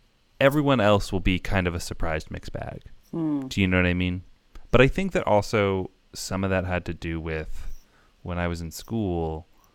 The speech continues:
Speaker 1: really, if you had money, you could shoot on film.
Speaker 2: Ah, I
Speaker 1: And
Speaker 2: see.
Speaker 1: so now that that division isn't so great,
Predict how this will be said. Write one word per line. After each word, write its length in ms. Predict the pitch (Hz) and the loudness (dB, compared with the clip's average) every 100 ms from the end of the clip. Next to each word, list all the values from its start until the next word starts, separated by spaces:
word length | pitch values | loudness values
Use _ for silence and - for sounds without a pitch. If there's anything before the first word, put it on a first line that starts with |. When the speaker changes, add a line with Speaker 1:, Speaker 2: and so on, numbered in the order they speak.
| _ - | _ -4
Speaker 1:
really, 400 | 95 95 90 82 | 0 2 2 -2
if 140 | 82 | -4
you 280 | 95 90 87 | -2 -2 -4
had 380 | - - 87 85 | -6 -2 -2 0
money, 420 | 85 82 82 78 | 0 0 -2 -6
you 140 | - 85 | -8 -8
could 140 | - | -8
shoot 200 | - - | -8 -6
on 140 | - - | -6 -4
film. 240 | - - - - - - | -6 -6 -10 -20 -14 -8
Speaker 2:
Ah, 420 | 151 151 156 143 | -4 0 0 2
I 140 | 139 147 | 0 2
Speaker 1:
And 160 | 185 | 0
Speaker 2:
see. 60 | 131 | 2
Speaker 1:
so 340 | 92 87 82 82 | 2 2 0 -2
now 280 | 87 82 | -2 0
that 200 | 87 92 | 0 -2
that 380 | 95 87 82 - | 2 2 2 -4
division 500 | - 87 92 92 92 | -6 0 0 2 -2
isn't 260 | 85 82 85 | -4 -6 -10
so 240 | - 87 78 | -8 -6 -6
great, 540 | - 80 87 - | -6 -4 -4 -6